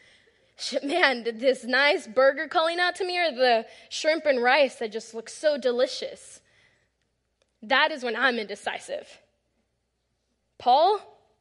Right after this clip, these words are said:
to live or to die? <laughs> I mean, I don't know where the indecisiveness comes in, Paul. Like, come on,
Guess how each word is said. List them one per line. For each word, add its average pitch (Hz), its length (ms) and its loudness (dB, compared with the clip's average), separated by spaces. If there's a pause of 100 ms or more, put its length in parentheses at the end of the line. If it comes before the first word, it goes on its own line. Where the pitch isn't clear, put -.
(180)
to 269 120 0
live 262 300 2
or 330 120 -6
to 277 140 -12
die? 233 280 -2 (580)
<laughs> - 580 -6
I 285 100 2
mean, 269 460 -2 (440)
I 302 80 -2
don't 370 140 2
know 311 120 6
where 277 200 4
the 247 260 -2
indecisiveness 277 760 0 (240)
comes 233 280 -10
in, 381 220 -2
Paul. 254 280 0
Like, 247 140 0
come 294 140 -4
on, 233 420 0